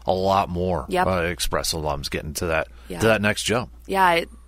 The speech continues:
Speaker 2: the, so this is the, the Northwoods League thirtieth anniversary this year, and,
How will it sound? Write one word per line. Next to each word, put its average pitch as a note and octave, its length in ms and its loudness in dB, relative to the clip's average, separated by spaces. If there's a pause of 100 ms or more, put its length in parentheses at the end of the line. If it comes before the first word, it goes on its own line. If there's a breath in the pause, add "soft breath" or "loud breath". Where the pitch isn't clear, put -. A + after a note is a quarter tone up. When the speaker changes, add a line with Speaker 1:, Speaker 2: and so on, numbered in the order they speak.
(140)
Speaker 2:
the, F3 400 0
so - 160 0
this G#3 160 2
is G3+ 140 -2
the, F#3 140 -2
the F3+ 380 0
Northwoods E3 460 -2
League D#3+ 140 -6
thirtieth D#3 460 -4
anniversary D#3 600 -8
this - 240 -4
year, F#2 160 -2
and, E3 220 -4